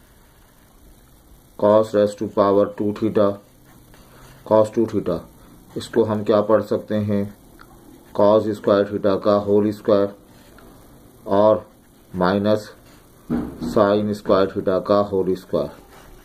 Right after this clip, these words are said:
नीचे ये फर्दर फार्मूला बन जाएगा।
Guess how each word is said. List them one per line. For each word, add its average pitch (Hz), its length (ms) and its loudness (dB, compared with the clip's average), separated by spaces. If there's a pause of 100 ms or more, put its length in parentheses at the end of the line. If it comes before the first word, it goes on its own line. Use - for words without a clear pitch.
(2000)
नीचे 110 200 0
ये 113 120 4
फर्दर 110 360 0
फार्मूला 104 380 0
बन 101 180 -2
जाएगा। 98 360 0